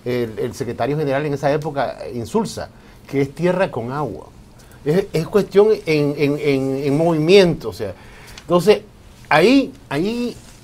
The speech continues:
ahí lo que hay es un humedal. Si vos recordás, aquí vino Ramsar, ¿y por qué? Por el humedal. O sea, aquí la cuestión es un humedal. Por mucho que se diga, ahí lo que hay es un humedal. Entonces, y un humedal que es donde hay una comunicación permanente,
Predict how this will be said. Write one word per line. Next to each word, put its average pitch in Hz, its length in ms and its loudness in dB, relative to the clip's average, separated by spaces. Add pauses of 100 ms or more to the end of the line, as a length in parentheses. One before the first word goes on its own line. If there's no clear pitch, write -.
(120)
ahí 202 260 4
lo 226 140 8
que 139 160 2
hay 233 160 6
es 214 40 4
un 233 140 4
humedal. 175 420 2 (120)
Si - 120 -4
vos 175 200 4
recordás, 185 500 2
aquí 135 240 -4
vino 117 500 -2
Ramsar, 165 420 0
¿y 131 40 -2
por 127 180 -4
qué? 185 120 0
Por - 160 -4
el 98 100 -6
humedal. 98 320 -8 (420)
O - 40 -16
sea, 131 120 2
aquí 185 220 -4
la 190 120 2
cuestión 117 280 -4
es 185 100 0
un 180 80 0
humedal. 123 360 -4 (960)
Por 165 160 4
mucho 226 300 2
que 208 100 0
se 143 140 0
diga, 151 560 4 (400)
ahí 151 240 2
lo 226 140 8
que 147 140 2
hay 202 120 8
es 214 60 6
un 208 80 4
humedal. 180 360 2 (560)
Entonces, 165 380 4 (580)
y 175 140 4
un 220 120 6
humedal 220 260 4
que 220 120 2
es 151 120 2
donde 131 240 0
hay 170 80 4
una 247 160 2
comunicación 170 640 4
permanente, 196 720 2